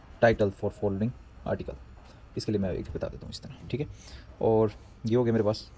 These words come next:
Fit है, Response आ गया, इसको मैं थोड़ा सा आगे कर देता हूँ, सॉरी, इस तरह Response dot Jason,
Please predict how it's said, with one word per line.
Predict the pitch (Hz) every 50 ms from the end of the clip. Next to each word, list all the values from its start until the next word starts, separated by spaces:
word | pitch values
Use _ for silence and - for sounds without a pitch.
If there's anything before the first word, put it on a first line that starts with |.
| - - - - - - - - - - - - - - - - - - - - - - - - - -
Fit | 120 120
है, | 120 117 - - - - - - - - - - - - - - - - - - - - - - - - - - - -
Response | 95 - - - 98 104 110 -
आ | - 95
गया, | 101 -
इसको | - - - -
मैं | - -
थोड़ा | - - -
सा | - -
आगे | - - -
कर | - -
देता | - - - - -
हूँ, |
सॉरी, | - - - 123 131 139 127 - - - - - - - - - - - - - - - - - - - - - - - - - - - - - - -
इस | - - -
तरह | - - - - - - - - - - - - - - - - - - - - - - - - - - - - - - - - - - - - - - - - - - - - - - - - - - - - - - - - - - - - - -
Response | 113 - - 107 107 107 -
dot | 101 98 98
Jason, | 95 80 98 98 - - 104 110